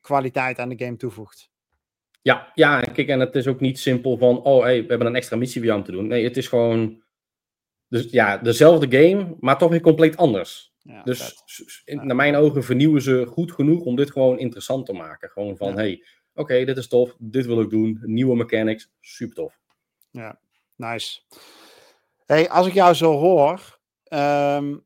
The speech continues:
Speaker 1: dan denk ik eigenlijk dat we hier best wel een leuke titel te pakken hebben op de Xbox. En dan zou ik wel heel benieuwd zijn, tenzij er nog dingen onbesproken zijn wat jou betreft. Maar anders zou ik wel heel benieuwd zijn wat nou jouw uiteindelijke conclusie is en of je hem zou aanbevelen aan onze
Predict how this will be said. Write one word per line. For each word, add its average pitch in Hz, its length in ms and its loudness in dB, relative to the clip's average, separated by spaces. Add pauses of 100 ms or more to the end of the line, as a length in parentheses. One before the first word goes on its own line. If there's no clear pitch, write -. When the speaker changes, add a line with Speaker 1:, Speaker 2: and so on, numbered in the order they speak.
(540)
Speaker 1:
dan 139 400 -2
denk 151 260 -4
ik 139 140 -8
eigenlijk 139 500 -6
dat 131 200 -4
we 139 100 -6
hier 135 200 -4
best 143 180 -4
wel 139 240 -2
een 135 80 -4
leuke 135 260 -2
titel 139 240 -10
te - 100 -20
pakken 160 240 -8
hebben 131 180 -6
op 127 140 -8
de 135 160 -10
Xbox. 117 520 -14
En 131 200 -12
dan 127 200 -10
zou 139 240 0
ik 127 60 -6
wel 135 140 0
heel 139 240 -4
benieuwd 139 340 -4
zijn, 123 260 -6
tenzij 143 340 0
er 139 80 -4
nog 135 140 -8
dingen 139 340 -6
onbesproken 143 560 -2
zijn 156 140 -4
wat 151 120 -8
jou 147 160 0
betreft. 165 480 -8 (600)
Maar 131 180 -8
anders 147 240 -6
zou 135 140 0
ik 135 60 -4
wel 135 100 0
heel 135 140 -2
benieuwd 135 220 -6
zijn 131 200 -8
wat 123 120 -6
nou 127 260 -6
jouw 123 200 -6
uiteindelijke 127 720 -10
conclusie 131 560 -10
is 123 200 -8
en 123 180 -8
of - 240 -12
je 135 60 -2
hem 123 120 -2
zou 117 180 -6
aanbevelen 143 580 -6
aan 131 160 -8
onze 123 480 -6